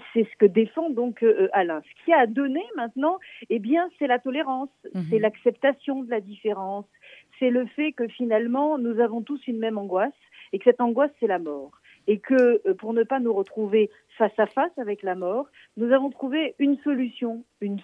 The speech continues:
Speaker 1: seule solution. Et cette seule solution, eh bien, c'est, selon Alain Bentelila, évidemment, d'inventer quelque chose qui dépasse l'homme,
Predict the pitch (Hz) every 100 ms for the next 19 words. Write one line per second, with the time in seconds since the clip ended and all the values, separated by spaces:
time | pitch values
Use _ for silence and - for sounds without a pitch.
0 | - 381 370 - 254 214 - 202 254 -
1 | - - - 214 254 240 320 277 - 254
2 | 240 - 320 302 208 254 294 - 277 294
3 | 285 _ - - 180 233 196 180 180 180
4 | 175 160 170 180 208 170 175 170 214 294
5 | - _ _ - 196 190 190 190 269 320
6 | - _ - 185 202 202 294 302 - 196
7 | 208 240 254 - 240 208